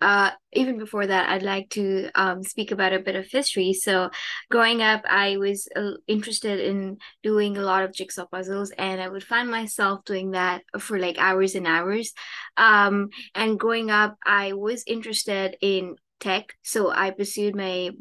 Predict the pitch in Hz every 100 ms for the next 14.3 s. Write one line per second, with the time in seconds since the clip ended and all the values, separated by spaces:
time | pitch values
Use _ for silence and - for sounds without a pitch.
0 | - _ _ - 185 - 190 190 175 165
1 | 180 180 - 175 175 175 180 - - -
2 | - 160 175 185 190 202 208 202 190 -
3 | 190 220 311 320 - 208 202 196 185 -
4 | _ _ _ - 208 208 208 208 202 202
5 | 196 190 190 196 180 185 170 175 180 185
6 | 180 165 175 220 - - - - 202 220
7 | 214 214 - 220 226 220 220 214 285 302
8 | 247 226 220 214 - 208 196 185 185 180
9 | 175 175 - _ - - - 214 214 196
10 | 202 - 208 220 240 226 202 190 190 196
11 | 214 214 220 202 185 180 196 180 190 -
12 | _ - 190 180 190 190 - 240 262 208
13 | 190 196 190 185 180 185 180 175 180 180
14 | 185 185 185